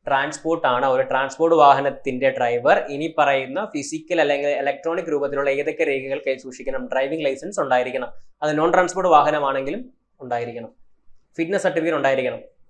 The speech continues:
ഇതവിടെ വേണമെന്നില്ല, നോൺ ട്രാൻസ്പോർട്ട് വാഹനത്തിൽ ഫിറ്റ്നസിനെ പറ്റി പറയുന്നില്ല. നികുതിയുടെ സർട്ടിഫിക്കറ്റും നമ്മളിവിടെ പറയുന്നില്ല,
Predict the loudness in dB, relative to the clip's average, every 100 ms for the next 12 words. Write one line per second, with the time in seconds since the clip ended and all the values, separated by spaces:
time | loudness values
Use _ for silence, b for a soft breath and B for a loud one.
0 | _ _ -20 -20 _ _ -4 -2 0 -2
1 | -4 -4 -4 -2 -4 -4 -2 0 0 0
2 | -2 -4 -4 -6 -4 -2 0 0 0 -2
3 | -8 -10 -20 _ _ _ -4 0 2 2
4 | -2 -4 -4 -4 -6 -10 -16 -10 -6 -4
5 | 0 0 0 -2 -2 -4